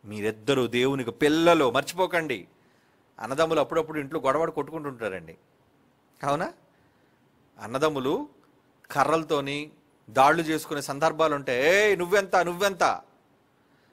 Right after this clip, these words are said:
ఏమంటే అప్పుడు మధ్యలో నాన్న ఉంటే ఏమంటాడు? "రే, ఒరే, ఒరే, ఆగండ్రా, ఆగండ్రా, నా పిల్లలరా మీరంతా. కొట్టుకోకండ్రా." "ఊరుకోనా నాన్న, కొట్టు, కొట్టొద్దంటావేంటి? వాడు ఏం చేశాడు నీకు తెలుసా?" "ఒరే, ఏం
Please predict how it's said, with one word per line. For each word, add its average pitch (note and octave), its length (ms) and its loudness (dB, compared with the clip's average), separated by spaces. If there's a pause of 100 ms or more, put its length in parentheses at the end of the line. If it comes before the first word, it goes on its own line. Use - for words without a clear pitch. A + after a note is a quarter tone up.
(300)
ఏమంటే C3+ 180 0
అప్పుడు D3 140 -2
మధ్యలో B2 360 -4
నాన్న C#3 300 -2
ఉంటే E3 180 -4
ఏమంటాడు? D#3+ 300 0
"రే, G#3 280 6
ఒరే, F3+ 420 4
ఒరే, F#3 240 2
ఆగండ్రా, G#3 500 4
ఆగండ్రా, D#3 540 -2
నా B2+ 120 -4
పిల్లలరా C#3+ 580 -6
మీరంతా. G#2 540 -10 (1800)
కొట్టుకోకండ్రా." G#3 840 -2 (260)
"ఊరుకోనా C#4 400 6
నాన్న, C4+ 180 6
కొట్టు, A3 260 2
కొట్టొద్దంటావేంటి? A3 1120 2 (180)
వాడు C3 140 4
ఏం F3+ 140 2
చేశాడు A#3+ 320 2
నీకు A#3 140 0
తెలుసా?" G#3 340 0 (640)
"ఒరే, A#2+ 140 -2
ఏం B2 400 -4